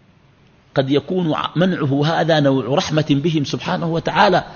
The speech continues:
عشان كده قال: "إنه عليم". حتى الهبات دي ما، ما انت قاعد بي-، بوزع كده بعلم، بعلم. "يهب لمن يشاء إناثا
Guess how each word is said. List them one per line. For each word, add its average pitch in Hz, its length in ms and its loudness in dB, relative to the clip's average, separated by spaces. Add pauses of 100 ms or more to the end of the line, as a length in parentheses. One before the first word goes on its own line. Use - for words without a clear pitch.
(320)
عشان 143 140 2
كده 165 320 4
قال: 175 160 4 (160)
"إنه 151 440 0
عليم". 123 600 4 (840)
حتى - 280 2
الهبات 143 340 4
دي 147 160 -2 (200)
ما، 180 140 2
ما 190 280 2 (200)
انت 165 100 2
قاعد 208 260 4
بي-، 127 360 2 (340)
بوزع 156 360 6
كده 214 260 -4 (340)
بعلم، 165 460 4 (1500)
بعلم. 185 500 4 (180)
"يهب 165 340 4
لمن 143 220 2
يشاء 139 440 2
إناثا 131 380 0